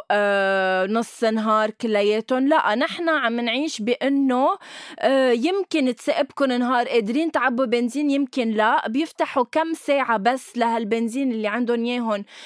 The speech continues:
يفضوهم. آه، وعندكن طوابير سيارات، يعني لأنهم ما عم بيفتحوا كلهم، ولأنه عم بيفتحوا لساعات معددة،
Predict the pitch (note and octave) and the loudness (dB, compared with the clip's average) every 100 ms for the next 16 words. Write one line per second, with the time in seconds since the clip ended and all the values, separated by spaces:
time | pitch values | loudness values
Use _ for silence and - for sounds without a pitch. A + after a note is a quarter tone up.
0 | - A3+ A3 B3 A3+ G3+ B3+ A#3 A#3+ D4+ | -6 -4 0 0 0 -2 -2 -2 -2 -2
1 | G4 - - - _ A#3 B3+ B3 B3 A#3+ | -6 -14 -20 -20 _ 0 2 2 2 2
2 | A#3 - _ _ _ B3 B3+ B3+ C4+ G4+ | 0 -6 _ _ _ -2 0 2 2 -2
3 | - F#4+ E4 - D4 C#4+ B3+ G#4+ B4+ C5 | -4 -4 -4 -2 0 0 2 0 2 0
4 | C5 B4 - - E4+ E4 D4+ A3+ G3 - | 0 -2 -4 -2 0 2 2 2 0 0
5 | A#3 A#3+ A#3+ B3+ E4 G4 G4+ D#4 D4+ F4 | 0 2 2 2 2 0 0 2 2 0
6 | C#4+ D4+ - C#4 B3+ A3+ C4 G#3+ G3+ G#3+ | 0 -2 -4 -2 -2 0 0 0 0 0
7 | A#3 - F4+ F#4 D#4 B3 E4+ - C#4+ B3 | 0 0 0 0 0 0 -2 -4 -2 0
8 | A3 G#3 A#3+ A3 D#4 E4+ D4+ B3+ C4+ G#3+ | 0 -2 -2 0 0 0 -2 -2 -2 -2
9 | G#3+ G3+ G#3+ | -2 0 -2